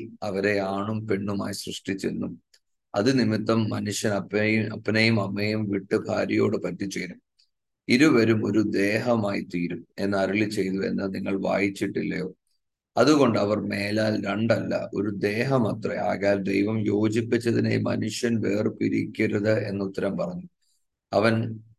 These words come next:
അവർ അവനോട്, എന്നാൽ ഉപേക്ഷണ പത്രം കൊടുത്തിട്ട് അവളെ ഉപേക്ഷിപ്പാൻ മോശ കൽപ്പിച്ചത് എന്ത് എന്ന് ചോദിച്ചു.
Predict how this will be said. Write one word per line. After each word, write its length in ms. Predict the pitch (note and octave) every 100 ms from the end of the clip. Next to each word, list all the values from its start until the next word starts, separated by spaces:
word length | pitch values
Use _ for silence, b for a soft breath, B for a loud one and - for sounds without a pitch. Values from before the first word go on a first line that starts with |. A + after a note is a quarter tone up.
| _
അവർ 220 | G#2 G#2+ G#2+
അവനോട്, 400 | G2+ G#2+ G#2 F#2+
എന്നാൽ 460 | G2 G2+ G#2 - -
ഉപേക്ഷണ 560 | G2 G#2+ A#2+ - D3
പത്രം 400 | C#3 A2 G2 G#2
കൊടുത്തിട്ട് 460 | G2 G2 F#2+ G#2 G2
അവളെ 220 | F#2+ G2+
ഉപേക്ഷിപ്പാൻ 720 | G2+ G2 G2+ G2+ G#2 F#2 G#2
മോശ 500 | G#2 G2+ G#2 G#2+ - A2+ - - _ _ _ _ _ G#2
കൽപ്പിച്ചത് 640 | A2 A2+ A#2+ B2 A#2+ F#2+ - -
എന്ത് 560 | G#2 A2+ A#2 G#2+ A2
എന്ന് 360 | G#2+ F#2+ G2 F#2
ചോദിച്ചു. 460 | - F#2 F#2+ F2+